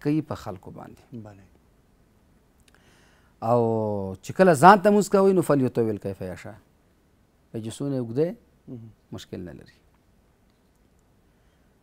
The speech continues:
Speaker 1: دغسې معاذ رضی الله تعالی عنه جمع ورکول او یو بل صحابي راغی، ورپسې ودرېده، د هغې جمع اوږده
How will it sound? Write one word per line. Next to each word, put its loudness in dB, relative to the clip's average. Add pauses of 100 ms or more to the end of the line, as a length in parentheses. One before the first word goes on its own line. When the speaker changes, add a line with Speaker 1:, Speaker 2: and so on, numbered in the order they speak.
(140)
Speaker 1:
دغسې 6 (1400)
معاذ 6 (100)
رضی 0
الله 0
تعالی 0
عنه -6
جمع -2
ورکول -6
او -8
یو -12
بل -16
صحابي -10
راغی، -8
ورپسې -12
ودرېده، -10 (320)
د -16
هغې -8 (120)
جمع -2
اوږده -6